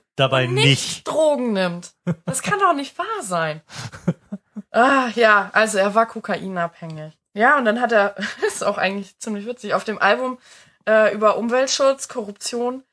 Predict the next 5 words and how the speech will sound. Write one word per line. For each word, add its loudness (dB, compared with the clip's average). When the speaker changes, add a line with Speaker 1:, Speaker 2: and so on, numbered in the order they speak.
Speaker 2:
Drogenmissbrauch, 2
Speaker 1:
Mhm. -2
Speaker 2:
den 0
Vietnamkrieg, -2
äh, -2